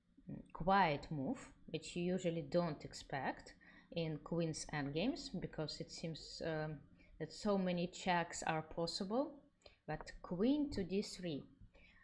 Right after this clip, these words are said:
taking under control this G three square, so black queen does not have any possibilities to check the white king, and at the same time,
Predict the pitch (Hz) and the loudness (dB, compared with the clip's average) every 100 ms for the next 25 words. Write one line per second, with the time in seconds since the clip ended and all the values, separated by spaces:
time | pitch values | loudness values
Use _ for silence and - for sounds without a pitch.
0 | _ _ _ _ _ _ _ _ 254 320 | _ _ _ _ _ _ _ _ 6 6
1 | - 196 143 - - 175 165 165 175 175 | 2 0 -2 -6 -4 -4 -4 -2 -2 0
2 | 175 147 - 143 143 - - 220 220 - | 0 0 -2 -6 -6 -8 2 4 4 2
3 | 160 - - 147 131 165 294 - - - | -2 -4 -6 -4 0 -2 -2 -6 -12 -12
4 | - - - - _ _ - 151 139 - | -14 -18 -20 -20 _ _ -4 -4 -4 -12
5 | - _ - 165 160 170 180 - - - | -20 _ -10 0 4 4 2 -4 -14 -4
6 | 170 196 175 143 143 - - 160 165 170 | 4 4 4 0 -4 -10 -2 2 2 2
7 | 180 175 - 156 139 - 170 165 160 139 | -2 -2 -2 -2 -2 -2 -2 0 0 -2
8 | 131 - - _ _ _ 160 - 156 156 | -4 -10 -20 _ _ _ -6 -2 0 2
9 | 143 147 - - 156 - 147 170 190 208 | 0 -4 -14 -8 -8 -2 -2 -2 -2 0
10 | 233 285 349 370 339 - _ - - - | 0 0 -4 -6 -12 -20 _ -20 -20 -20
11 | - 185 214 190 175 - - 247 349 359 | -2 2 2 2 0 -2 2 4 4 0
12 | 190 165 170 | 2 2 2